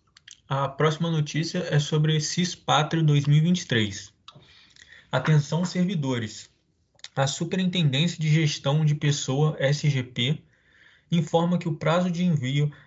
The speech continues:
da Declaração Anual de Bens e Valores via Sistema de Controle de Bens Patrimoniais dos Agentes Públicos do Poder Executivo Estadual,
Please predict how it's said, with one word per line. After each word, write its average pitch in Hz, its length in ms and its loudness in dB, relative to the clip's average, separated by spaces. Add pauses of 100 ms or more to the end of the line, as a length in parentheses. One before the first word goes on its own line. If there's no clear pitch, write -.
da 131 80 0
Declaração 143 640 2
Anual 156 360 2
de 147 120 0
Bens 139 320 0
e 170 60 -2
Valores 143 500 0
via 147 240 0
Sistema 160 560 0
de 156 80 -2
Controle 143 580 0
de 139 120 -4
Bens 135 320 0
Patrimoniais 147 840 2 (380)
dos 139 160 0
Agentes 147 480 0
Públicos 165 560 -4
do 147 180 -2
Poder 143 380 0
Executivo 147 560 0
Estadual, 139 640 2